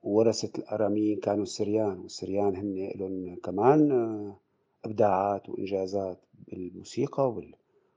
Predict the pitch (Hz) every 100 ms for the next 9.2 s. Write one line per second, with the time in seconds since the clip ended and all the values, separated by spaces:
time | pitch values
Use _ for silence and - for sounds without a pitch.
0 | _ - 85 - - 82 - - 107 131
1 | 147 135 101 - - - 78 - - 110
2 | 117 113 92 82 80 _ _ _ _ _
3 | _ _ _ _ _ _ _ _ _ _
4 | _ _ _ _ _ _ - 160 175 139
5 | 120 - - - - 147 135 123 120 123
6 | - _ _ _ 101 101 101 101 101 107
7 | 135 123 98 110 117 117 104 - 107 107
8 | 92 92 95 104 98 92 - 92 98 90
9 | - -